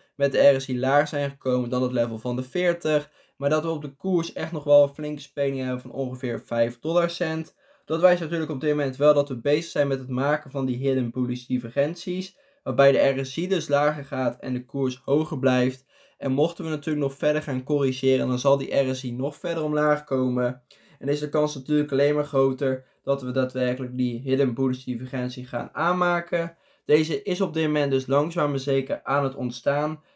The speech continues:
Dus hij is er nog niet, dus het duurt nog wel eventjes voordat hij natuurlijk daadwerkelijk staat. Maar het ziet er wel positief uit dat we natuurlijk deze aan het aanmaken zijn. Als we dan nu gaan kijken naar de resistance en support levels die we kunnen uitmeten op basis van Fibonacci,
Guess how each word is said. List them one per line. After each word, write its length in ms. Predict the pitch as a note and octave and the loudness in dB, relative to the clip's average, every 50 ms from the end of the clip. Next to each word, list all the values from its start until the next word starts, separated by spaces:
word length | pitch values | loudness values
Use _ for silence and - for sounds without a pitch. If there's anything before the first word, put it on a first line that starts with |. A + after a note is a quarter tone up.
| _ - | _ -4
Dus 160 | C3 B2+ B2+ | -2 0 2
hij 160 | C3+ A#2+ - | 2 2 2
is 220 | - - D#3+ E3+ | 0 -4 -4 -4
er 80 | F3 E3 | -2 0
nog 220 | D#3+ D3+ C#3+ C#3+ | 0 0 0 0
niet, 320 | - C3+ C#3 D3+ D3 - _ | -2 -2 -2 -2 -4 -6 _
dus 140 | - B2+ B2+ | -8 -6 -6
het 160 | B2+ A#2+ - | -6 -4 -4
duurt 220 | - C#3 C#3+ D3 C3 | -2 -2 -2 -2 -2
nog 120 | C3+ B2+ | -4 -2
wel 80 | C3+ A2 | 0 0
eventjes 420 | A2+ B2+ C3 B2+ B2+ C3 B2 - | 2 2 0 0 -4 -8 -18 -10
voordat 260 | - - C#3+ C#3 C3+ | -2 0 0 0 0
hij 80 | C3 B2+ | -2 -6
natuurlijk 300 | B2+ - C#3 C3 C3 B2+ | -4 -2 0 0 0 0
daadwerkelijk 420 | B2+ - C3+ C3 B2+ B2+ B2+ B2+ | -2 0 0 0 0 -2 -6 -6
staat. 420 | - - D3+ E3 F3 F3+ F3+ - _ _ _ _ _ _ _ | -6 -4 0 0 0 0 -2 -6 _ _ _ _ _ _ _
Maar 100 | - C3+ | 0 0
het 100 | C#3+ C#3+ | 0 0
ziet 140 | E3 D3 C#3+ | 0 -4 -2
er 60 | C#3 | 4
wel 220 | C3+ D3 D3+ D3+ D3 | 6 6 6 6 4
positief 540 | - D#3 D#3 D#3+ D#3 D3+ - - C#3+ C3+ B2+ | 0 -2 -2 -2 -4 -8 -10 -10 -10 -10 -8
uit 300 | - C3 C#3 C#3+ C#3 C3 | -2 0 2 2 2 2
dat 140 | C#3 C3+ C3+ | -2 -4 -4
we 60 | C#3 | -4
natuurlijk 440 | C3 B2+ B2 - C3+ C3 C3 B2+ B2+ | -6 -6 -6 -4 -2 -2 -2 -2 -4
deze 260 | C3 A#2+ A#2+ B2 B2 | -6 -6 -6 -6 -6
aan 140 | - B2 A#2 | -6 -8 -8
het 140 | A#2 A2+ - | -8 -10 -10
aanmaken 560 | - A2 B2+ B2+ B2+ A2+ G#2 G2+ - - - A#2 | -6 -2 0 0 0 0 0 -2 -2 -4 -6 -8
zijn. 400 | - A#2 F#2+ F2+ D#2 D2 - _ _ _ _ _ _ _ _ _ _ _ _ _ _ _ _ _ _ _ _ | -8 -8 -6 -8 -10 -12 -16 _ _ _ _ _ _ _ _ _ _ _ _ _ _ _ _ _ _ _ _
Als 160 | - D3 D3 | 0 2 2
we 60 | E3 | 2
dan 120 | D#3+ D#3+ E3 | 0 2 2
nu 120 | F3 F#3 | 0 0
gaan 180 | F#3+ F#3+ E3+ E3+ | 0 -2 -2 2
kijken 420 | - F3 E3+ E3 E3+ E3 - D3 | 2 2 4 2 0 -2 -4 -2
naar 180 | C#3+ D3 D3 D3 | 2 4 4 4
de 80 | D3 | 4
resistance 500 | D3 D3 D3 - E3 F3 F3 - D#3 A2+ | 2 -2 -4 -6 -8 -10 -10 -10 -8 -6
en 80 | C#3+ D3 | -6 -6
support 380 | C#3 - - - D#3+ D#3 D#3 | -6 -8 -6 -4 -4 -4 0
levels 220 | D#3 D3+ C#3+ C3+ C3+ | 4 4 4 4 4
die 100 | D3 C#3+ | 0 -4
we 60 | C#3 | -4
kunnen 220 | C3+ D3 C#3 A2 | -4 -4 -4 0
uitmeten 440 | F#2 C#3 D3 D3 D3 C#3+ C#3 C3 C#3 | 2 2 2 4 2 2 0 0 0
op 80 | B2+ B2 | -2 0
basis 280 | C3 C3 C3+ C#3 C#3 | 2 2 2 0 -2
van 140 | - B2+ B2+ | -6 -12 -10
Fibonacci, 800 | - - C3+ B2 B2 B2+ C3+ D3+ D3+ - - E3 D#3 D3+ D#3 - | -6 -6 -4 -4 0 0 0 0 0 -4 -4 -4 -2 -4 -4 -6